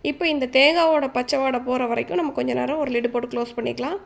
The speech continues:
இது ஒரு ஃபைவ் to டென் மினிட்ஸ் நீங்க சிம்ல வச்சு நீங்க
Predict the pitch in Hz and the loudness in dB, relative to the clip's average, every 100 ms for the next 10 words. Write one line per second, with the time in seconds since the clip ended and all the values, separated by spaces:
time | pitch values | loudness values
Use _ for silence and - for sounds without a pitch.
0 | - - _ _ _ _ _ - - - | -16 -20 _ _ _ _ _ -20 -20 -20
1 | - _ _ _ _ _ _ _ _ _ | -20 _ _ _ _ _ _ _ _ _
2 | - - - - - - 320 320 302 302 | -20 -20 -20 -20 -14 -4 4 6 6 6
3 | 285 294 294 269 269 294 285 285 277 277 | 6 4 2 2 4 0 0 -2 0 0
4 | 277 285 254 240 277 254 | 0 2 0 0 -2 0